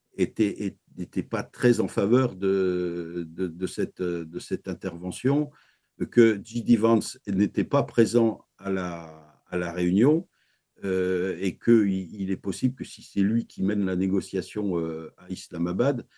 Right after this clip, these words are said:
c'est bien parce qu'il n'est pas tout à fait sur la même portée que, que son,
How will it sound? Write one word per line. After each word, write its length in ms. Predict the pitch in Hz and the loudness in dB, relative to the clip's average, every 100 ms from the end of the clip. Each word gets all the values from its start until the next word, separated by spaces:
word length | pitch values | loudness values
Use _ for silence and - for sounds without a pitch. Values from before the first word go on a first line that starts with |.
| _ _ | _ _
c'est 260 | _ _ 87 | _ _ -4
bien 200 | 87 101 | 0 -2
parce 260 | - - | -4 -10
qu'il 220 | - 117 90 | 0 2 2
n'est 60 | |
pas 200 | 90 101 | 0 -4
tout 160 | - - | -8 -8
à 80 | 90 | -8
fait 160 | - | -4
sur 240 | 110 - 85 | -6 -6 -6
la 140 | 90 | -2
même 240 | 95 101 92 | 0 0 -2
portée 480 | 95 - 117 117 _ | -6 -4 -2 -2 _
que, 640 | 98 95 90 85 82 82 _ | -2 -2 0 -4 -6 -12 _
que 100 | 90 | -20
son, 480 | - 95 87 90 | -16 -16 -14 -16